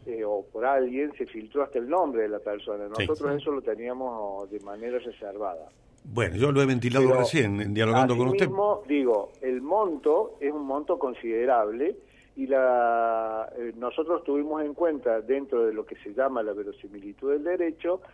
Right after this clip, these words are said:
Speaker 1: eh, la situación patrimonial de la persona.
Speaker 2: Ujú.
Speaker 1: Si la persona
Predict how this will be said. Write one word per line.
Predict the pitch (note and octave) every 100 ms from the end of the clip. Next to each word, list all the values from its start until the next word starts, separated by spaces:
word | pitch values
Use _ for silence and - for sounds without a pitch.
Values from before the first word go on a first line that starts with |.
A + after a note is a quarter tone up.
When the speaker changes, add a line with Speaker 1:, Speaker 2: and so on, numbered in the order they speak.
| - _ _ -
Speaker 1:
eh, | B2 A#2 A#2
la | A#2+ B2
situación | B2 B2 A2+ - E3
patrimonial | D#3+ D3 A#2+ A#2 B2+ F3 D3
de | A#2+
la | G#2+
persona. | G2+ G#2 - G2+ F2+
Speaker 2:
Ujú. | G#2+ G#2+ C3 F#3 G3 - - _ -
Speaker 1:
Si | C3+ C3 C3
la | C3 B2+
persona | C3+ C#3+ - G3+ C#3 G2+